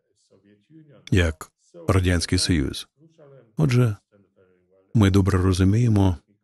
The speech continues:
важливу роль України. І ще раз повторю, Європа потребує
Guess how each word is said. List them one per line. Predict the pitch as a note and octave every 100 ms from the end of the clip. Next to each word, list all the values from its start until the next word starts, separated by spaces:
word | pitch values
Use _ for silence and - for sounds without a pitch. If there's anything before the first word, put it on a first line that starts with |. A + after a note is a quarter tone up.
| _ _ _ -
важливу | G2 E2+ G2 F#2+ F#2+ F#2
роль | G2 F#2 -
України. | A3+ A2+ - E2+ E2+ D2+ D#2+ _ _ _ _ _ _ _ G#2+
І | F#2 F2+ - _ -
ще | - G#2
раз | G2+ G#2 - _ _ _ _ _ _ _ -
повторю, | G#2 F2+ G#2+ G2+ G2 G2 - _ - - - _ _ _ -
Європа | B2+ G#2 F#2+ F#2 A2+ A#2 A#2 - _ _ _ _ _
потребує | - B2 - A#2 G#2+ F#2 G2 G2 F2 E2+